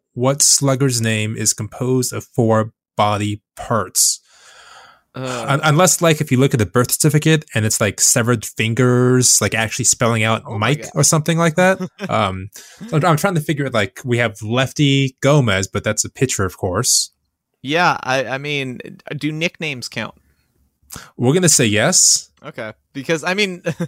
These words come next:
Speaker 2: <laughs> my, my initial reaction was, "Oh, y-, you've got, uh,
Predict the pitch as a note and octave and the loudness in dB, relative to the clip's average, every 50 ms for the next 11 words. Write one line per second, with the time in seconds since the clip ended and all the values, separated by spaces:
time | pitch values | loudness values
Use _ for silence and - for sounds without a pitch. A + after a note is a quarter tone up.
0 | - _ - - - F3+ D#3 - - C#3+ D3 C#3+ D3 D3 D3 D#3 E3 F3 - - | -8 _ -20 -20 -20 -20 -14 -6 -4 -2 -2 0 0 0 0 0 0 -2 0 2
1 | E3+ D#3 D3 C#3 C3+ C3 B2+ A#2+ - - - - B2 C3 C3 B2+ C3 - - B2+ | 2 2 4 2 2 2 0 -2 -4 -8 -12 -10 -6 -4 -2 -2 -2 -4 -6 -10
2 | B2+ A#2+ A2+ - - G#3+ A3+ F#3+ D3 B2 B2 A#2 B2 C#3 B2 B2 C#3 C#3 C3+ C3+ | -10 -10 -8 -4 -2 0 0 0 -2 -4 -8 -16 -16 -16 -10 -6 -2 -2 0 0
3 | C3 C3 C3 B2+ B2 A#2+ | 0 2 2 2 2 0